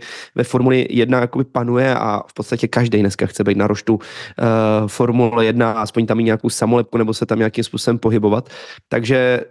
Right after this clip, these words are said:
to je obrovský lákadlo a podle mě v zásadě se dá říct, že, že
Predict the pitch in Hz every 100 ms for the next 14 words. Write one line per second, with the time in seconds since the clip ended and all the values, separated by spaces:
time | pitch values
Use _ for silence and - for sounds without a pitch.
0 | - 143 147 151 160 - 151 127 - 127
1 | 98 - - 117 127 143 139 135 131 123
2 | 120 139 139 139 135 135 131 131 135 127
3 | - - - 143 113 127 123